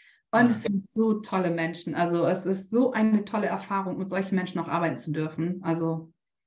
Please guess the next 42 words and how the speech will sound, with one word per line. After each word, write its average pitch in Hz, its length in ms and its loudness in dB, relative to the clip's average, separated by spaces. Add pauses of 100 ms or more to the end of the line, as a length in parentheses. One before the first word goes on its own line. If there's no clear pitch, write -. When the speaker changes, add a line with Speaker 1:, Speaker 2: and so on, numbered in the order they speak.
(300)
Speaker 2:
Das 190 240 0
Spannende 196 340 2
Speaker 1:
Ja. 151 40 -2
Speaker 2:
ist - 100 -4
ja 196 60 0
jetzt 185 160 -2
wieder, 190 200 0
finde 196 140 -4
ich 196 60 -6
ja 185 100 2
auch, 202 140 -2
äh, 190 120 -6
ganz 190 200 -4
spannend. 190 200 -4 (180)
Aha, 240 280 2
man, 202 400 -2
wenn 202 120 4
man 220 300 0
sich 190 320 -6
öffnet 269 280 2
und 254 60 -6
sagt, 202 220 0
"Okay, 262 300 0
ich 208 240 -2
mache 247 200 2
erstmal 220 280 0
den 190 160 -2
Heilpraktiker 208 400 0
für 190 80 -6
Psychotherapie 202 840 -2
und 208 120 -4
ich - 80 -14
bleib 220 200 4
auch - 200 -4
offen 269 260 0
mal, 202 160 2
in 196 80 -4
welche 202 220 -2
Richtung 277 340 -2
mich 190 160 -4
das - 180 -6
führt", 202 280 -2